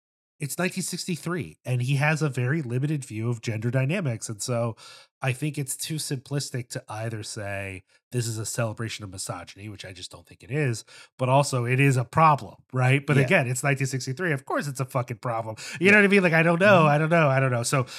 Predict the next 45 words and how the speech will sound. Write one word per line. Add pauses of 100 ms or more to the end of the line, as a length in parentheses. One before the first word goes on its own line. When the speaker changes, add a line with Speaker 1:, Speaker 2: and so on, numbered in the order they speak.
(120)
Speaker 1:
I
don't,
I
don't
wanna (160)
dismiss (220)
anyone's
concerns,
'cause (100)
I,
I
know
people
who
really
feel
like (400)
maybe
this
is
his, (1080)
not
his
worst
movie,
but
their
least
favorite
of
his
movies
because
of (320)
the (360)
ways
that
women
are
treated
throughout
the
film.
And
I,